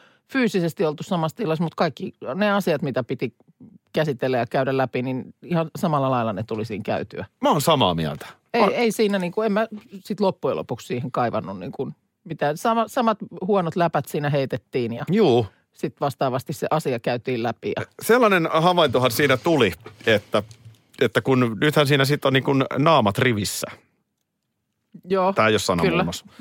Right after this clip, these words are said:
Speaker 1: Joo.
Speaker 2: Joku alkoi äkkiä.
Speaker 1: Mm.
Speaker 2: Niin tota, eli ei ollut rillit kuvissa, vaan naamat rivissä.
Speaker 1: Eikö sulla mukaan ollut siinä?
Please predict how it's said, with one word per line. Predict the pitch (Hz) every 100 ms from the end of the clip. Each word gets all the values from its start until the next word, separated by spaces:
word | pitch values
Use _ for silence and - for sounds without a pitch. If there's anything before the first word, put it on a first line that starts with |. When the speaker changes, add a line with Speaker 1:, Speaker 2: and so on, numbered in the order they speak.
| -
Speaker 1:
Joo. | 220 - -
Speaker 2:
Joku | 90 -
alkoi | 95 95 90
äkkiä. | 87 - 90 - -
Speaker 1:
Mm. | 160 165 185 208 _ _ _ _ _ _ _ -
Speaker 2:
Niin | 107 110 113 -
tota, | - 107 123 110 - _ _ _ _ _ -
eli | 101 107
ei |
ollut | 104 110
rillit | 120 95 82
kuvissa, | - 76 71 - - _ - - - - - - 104
vaan | 104 113
naamat | 113 95 -
rivissä. | 113 87 - - - _ _ _ _
Speaker 1:
Eikö | 262 208
sulla | 262 180
mukaan | 156 156 147
ollut | 127 123
siinä? | - 113